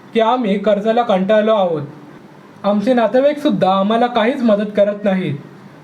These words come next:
कर्जाला कंटाळून आम्ही विषप्राशन करून घेत आहोत. माझ्या मामाचा मुलगा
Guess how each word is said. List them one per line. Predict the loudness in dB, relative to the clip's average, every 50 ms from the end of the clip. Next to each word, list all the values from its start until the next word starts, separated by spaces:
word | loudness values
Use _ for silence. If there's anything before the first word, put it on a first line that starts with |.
| -4 -2
कर्जाला | 0 0 2 2 0 2 2
कंटाळून | 0 0 0 0 0 0 2 2 2 2 0 0
आम्ही | 0 0 2 2 2 2
विषप्राशन | 2 0 0 -2 -2 -2 -2 -2 0 0 0 0 0 0
करून | 0 0 0 2 0 0
घेत | 0 0 0 0 0
आहोत. | 0 0 0 -2 -6 -6 -8 -12 -16 -20 -20 -20 -20 -20 -20 -20 -20 -12 -4 0
माझ्या | 0 2 2 2 0
मामाचा | 0 0 0 0 0 0 0 0
मुलगा | 0 2 2 2 2 2 2 2